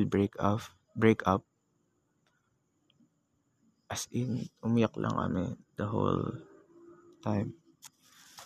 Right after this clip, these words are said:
Sabi ko, sabi niya, sabi ko kasi, "What if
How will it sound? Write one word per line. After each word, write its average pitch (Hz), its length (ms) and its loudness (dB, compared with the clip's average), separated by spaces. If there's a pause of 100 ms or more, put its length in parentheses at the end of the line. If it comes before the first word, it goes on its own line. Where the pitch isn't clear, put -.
(120)
Sabi 107 400 -2
ko, - 240 0
sabi 107 320 -2
niya, 110 160 -6 (880)
sabi 104 320 -2
ko 107 160 -2
kasi, 113 320 -6 (560)
"What 123 240 2
if 143 160 2